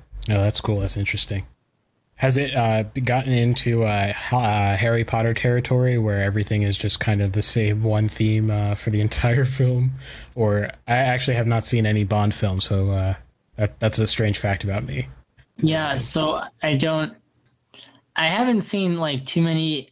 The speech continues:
Speaker 2: I think the mo-, I, I watched, um, the first two Dan-, uh, Daniel Craig ones. So, um,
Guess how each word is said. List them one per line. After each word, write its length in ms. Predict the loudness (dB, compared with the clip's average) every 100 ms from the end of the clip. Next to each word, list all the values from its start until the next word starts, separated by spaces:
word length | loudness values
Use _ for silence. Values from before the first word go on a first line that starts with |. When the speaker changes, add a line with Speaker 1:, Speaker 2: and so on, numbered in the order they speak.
| -6
Speaker 2:
I 120 | -4
think 220 | 0 2
the 60 | 2
mo-, 140 | -2
I, 220 | -2 -4 -2
I 180 | 0
watched, 640 | 0 0 0 -2 -4 -6 -2
um, 500 | -2 0 2 0 -4 -12 _ _ _ _ -16 -16 -20 _ _ _ _
the 140 | -2
first 720 | 0 0 0 0 -2 -6 -12 -20 _ _
two 440 | -2 0 2 2 0
Dan-, 300 | -2 -4 -4
uh, 340 | -4 -2 -2
Daniel 340 | -2 0 0 0
Craig 260 | -2 0
ones. 280 | 0 2 0
So, 300 | 0 0 0
um, 440 | 0 0 0 -2